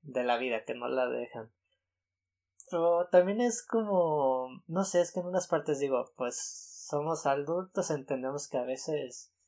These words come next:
en esos tipos de trabajos te tengas que chingar más. También depende de mucho de la persona. Yo sería el caso de, "Ya terminó mi horario, lo siento, yo ya <laughs> tengo una vida".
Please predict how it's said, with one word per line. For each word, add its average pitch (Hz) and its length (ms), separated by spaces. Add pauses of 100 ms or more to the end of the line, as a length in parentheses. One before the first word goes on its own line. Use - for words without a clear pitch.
(400)
en 147 180
esos 160 320
tipos 170 300
de 147 100
trabajos 139 540
te 131 100
tengas 147 440
que 135 140
chingar 143 440
más. 190 340
También 147 320
depende 160 360
de 156 80
mucho 143 280
de 160 60
la 143 140
persona. 151 440
Yo 143 140
sería 147 340
el 143 100
caso 147 320
de, 127 260 (960)
"Ya 131 240
terminó 170 440
mi 165 100
horario, 175 400
lo 190 140
siento, 160 460
yo 170 220
ya 165 180
<laughs> - 320 (420)
tengo 151 280
una 139 240
vida". 131 380